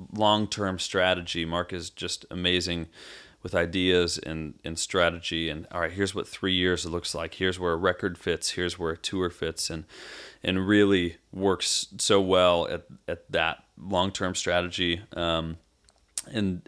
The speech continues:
and, uh, I would say I'm more in the execution space probably, where when something's greenlit, when we have a show, um,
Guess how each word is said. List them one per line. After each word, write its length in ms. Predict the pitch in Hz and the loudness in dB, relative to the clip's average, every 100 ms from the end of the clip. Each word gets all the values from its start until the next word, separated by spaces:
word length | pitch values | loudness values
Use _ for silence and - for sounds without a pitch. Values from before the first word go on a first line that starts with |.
| - | 0
and, 400 | 95 90 90 92 | 2 2 0 2
uh, 280 | 87 85 - | 4 4 4
I 80 | 101 | 4
would 160 | 104 | 4
say 260 | - 104 90 | 4 4 6
I'm 380 | 92 104 107 98 - | 4 4 0 -6 -8
more 260 | 113 101 98 | -2 0 0
in 80 | |
the 160 | 87 - | 0 -2
execution 720 | - - - - 98 - 123 | -2 -4 -10 -10 -6 -6 -6
space 420 | - - - 147 | -6 -4 -4 -4
probably, 560 | - - 156 151 165 165 - - - - | -4 -4 -2 -4 -4 -6 -12 -20 -14 2
where 480 | 101 92 90 90 _ _ | 6 6 6 2 _ _
when 200 | 107 90 | -6 -4
something's 480 | - 104 104 95 85 | 0 -2 0 -2 -4
greenlit, 560 | - 98 95 90 85 | -2 -2 0 0 -2
when 200 | 82 87 | -2 -4
we 80 | 90 | -2
have 160 | 92 87 | 0 0
a 40 | |
show, 580 | - - 98 92 87 87 - _ _ | 0 4 4 4 2 -2 -10 _ _
um, 320 | 90 85 82 | -2 -2 -2